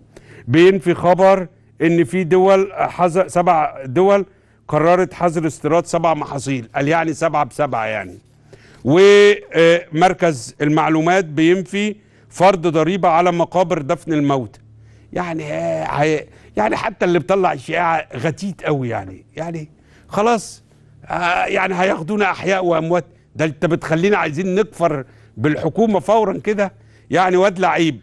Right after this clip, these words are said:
بس ما، ما تجيش علينا يعني، يعني إيه؟ الحكومة رحيمة بينا، هي بتشقطنا واحنا احياء بس.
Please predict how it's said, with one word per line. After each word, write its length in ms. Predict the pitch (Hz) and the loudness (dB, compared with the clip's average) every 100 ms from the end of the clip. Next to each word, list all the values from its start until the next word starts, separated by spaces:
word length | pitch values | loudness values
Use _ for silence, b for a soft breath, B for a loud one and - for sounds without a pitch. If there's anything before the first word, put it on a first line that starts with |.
| - | -4
بس 280 | 190 - | -4 0
ما، 520 | 247 240 226 208 214 202 | 2 2 2 0 -2 -2
ما 140 | 202 | -4
تجيش 300 | 175 233 185 | -2 -4 -4
علينا 360 | 156 139 117 92 | -2 -2 -4 -8
يعني، 140 | - 123 | -14 -6
يعني 260 | 139 147 | -4 0
إيه؟ 200 | 160 170 b b b b | 0 0 b b b b
الحكومة 480 | 156 - - 240 226 | -4 -2 -2 0 2
رحيمة 380 | 196 160 190 180 | 0 0 0 0
بينا، 360 | 143 131 107 - | 0 -2 -4 -6
هي 240 | 151 190 | 0 0
بتشقطنا 560 | 185 190 - 233 226 185 | 0 -4 -6 -4 -4 -2
واحنا 360 | 180 - 160 156 | -2 -2 -4 -4
احياء 340 | 113 156 147 | -4 -2 -2
بس. 360 | 113 - - | -4 -10 -16